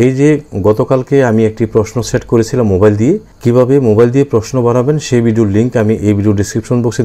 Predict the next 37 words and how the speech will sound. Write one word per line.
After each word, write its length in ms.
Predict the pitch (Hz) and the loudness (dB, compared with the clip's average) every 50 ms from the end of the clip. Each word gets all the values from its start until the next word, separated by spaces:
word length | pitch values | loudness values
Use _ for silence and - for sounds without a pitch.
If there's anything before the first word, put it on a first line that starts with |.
| 104 | 0
দিয়েছি, 300 | 110 120 117 - - 165 185 208 - - - - - | 0 0 0 -2 -2 -4 -4 -4 -6 -12 -12 -8 -8
আপনারা 240 | - - 104 104 104 - - | -4 -2 0 0 0 0 0
সেটা 200 | 113 107 123 113 98 104 | -2 0 0 0 0 0
দেখে 180 | 104 - 135 113 110 | -2 0 -2 -2 0
মোবাইল 220 | 104 101 113 113 113 117 | 0 2 2 0 2 2
দিয়েই 160 | 131 165 208 - - - - - | 0 0 0 -2 -6 -14 -4 0
প্রশ্ন 240 | 123 117 - - 123 120 107 | 0 0 0 0 -2 -2 0
বানাতে 240 | 110 113 104 - 101 90 92 | 0 0 0 0 -2 -2 -2
পারবেন। 260 | 87 78 76 78 - - - - - - - - | -2 -4 -4 -8 -10 -12 -18 -20 -20 -20 -10 -6
তো 40 | - 90 - | -6 -4 -2
সেই 160 | - 135 151 156 160 | 2 2 2 2 2
প্রশ্ন 220 | 160 143 - - 151 143 131 | 2 0 0 0 0 0 2
আবার 140 | 135 131 131 127 | 2 2 2 2
এই 60 | 123 117 117 | 2 2 2
মোবাইল 200 | 110 120 135 156 151 | 2 4 4 4 4
দিয়ে 100 | 165 160 143 | 4 2 2
আপনি 120 | 135 139 120 - | 2 0 -2 -2
প্রিন্ট 200 | - 117 113 107 87 | -2 0 0 0 0
দিবেন। 200 | 92 78 80 76 76 85 120 | 0 -2 -4 -4 -6 -4 -4
হ্যাঁ, 160 | 160 143 104 78 - - - - - _ - - 101 | -4 -4 -4 -6 -10 -16 -20 -20 -20 _ -8 -4 -4
এখন 180 | 101 98 131 143 165 156 - 110 | -2 -2 -2 -2 -2 -2 0 0
এই 60 | 110 110 123 | 0 2 2
যে 80 | 143 170 165 87 | 2 2 2 2
এখানে 200 | 92 - 127 135 135 - - | 0 -2 -2 -2 -2 0 0
প্রথমেই 300 | 117 - 139 147 160 147 | 0 0 2 2 2 2
দেখেন 180 | 139 - 127 107 107 | 0 -2 -2 -2 -2
আমার 140 | 101 98 95 92 | -2 -2 -2 -2
এখানে 180 | - 107 101 95 90 | -2 -2 -2 -2 -4
আছে 160 | - - - 196 214 - - - - - - - - - - - - - - - | -4 -4 -6 -6 -6 -8 -12 -20 -20 -20 -20 -20 -20 -20 -20 -20 -20 -20 -8 -4
কোশ্চেন, 320 | 117 107 - - 123 135 170 190 202 - 101 | -4 -2 -2 -2 -2 -2 -2 -4 -6 -4 -2
এটা 120 | 92 95 85 - | 0 0 0 0
পিডিএফ 300 | - 110 104 110 110 107 113 | -2 0 2 2 0 0 -2
আকারে 200 | 104 - 117 113 110 101 | -2 -2 -2 0 -2 -2
আছে। 180 | - - - 180 214 214 - - - - _ | -4 -4 -4 -4 -6 -6 -10 -18 -20 -16 _
তো 60 | - 101 92 | -4 -2 -2
আমি 100 | 90 95 92 | 0 0 -2
এটাকে 260 | - 123 110 - 151 | -2 -4 -4 -2 -2